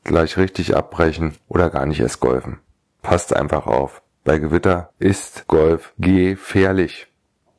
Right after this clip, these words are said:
Lebensgefährlich. Gut, das war's. Ich wünsche euch noch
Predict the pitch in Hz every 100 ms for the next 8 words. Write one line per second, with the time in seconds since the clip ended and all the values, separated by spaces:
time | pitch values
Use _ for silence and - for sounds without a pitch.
0 | _ 92 98 98 76 - _ - 78 80
1 | 69 - - - - _ _ _ - 143
2 | - - - _ - - - 113 113 123
3 | 170 - - 120 131 131 113 107 110 104